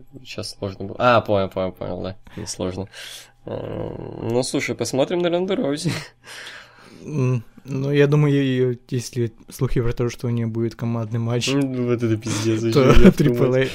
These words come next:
Speaker 1: Типа,
Speaker 2: Трипл
Speaker 1: давай
Speaker 2: Эйдж на
Speaker 1: потом, давай
Speaker 2: прошлой
Speaker 1: потом об
Speaker 2: WrestleMania
Speaker 1: этом.
Speaker 2: проиграл. <laughs>
Speaker 1: М, давай потом об этом, давай потом об этом.
Speaker 2: Давай.
Speaker 1: Э, так, в общем...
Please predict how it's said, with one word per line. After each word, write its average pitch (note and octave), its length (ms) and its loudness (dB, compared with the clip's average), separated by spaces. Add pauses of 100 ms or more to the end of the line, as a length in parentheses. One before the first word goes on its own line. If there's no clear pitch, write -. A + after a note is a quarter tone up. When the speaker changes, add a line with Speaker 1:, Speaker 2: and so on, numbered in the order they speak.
Speaker 1:
Типа, B2+ 180 -4
Speaker 2:
Трипл C#3 160 -2
Speaker 1:
давай D3 160 8
Speaker 2:
Эйдж D#3+ 180 2
на - 40 2
Speaker 1:
потом, A2+ 160 4
давай A#2 180 6
Speaker 2:
прошлой D3+ 80 6
Speaker 1:
потом D3 300 2
об D#3 60 2
Speaker 2:
WrestleMania - 40 0
Speaker 1:
этом. C3+ 100 0
Speaker 2:
проиграл. E3 540 0 (340)
<laughs> - 360 -6
Speaker 1:
М, A2 240 -4
давай A2+ 220 2
потом G#2+ 380 0
об G2 60 -2
этом, G2+ 340 -6
давай G2+ 320 -2
потом F#2+ 420 -6
об F#2+ 60 -6
этом. G2+ 260 -6
Speaker 2:
Давай. B2 420 -8 (200)
Speaker 1:
Э, G2 500 -8 (100)
так, F#2+ 380 -2
в F#2+ 120 -4
общем... A2+ 640 -2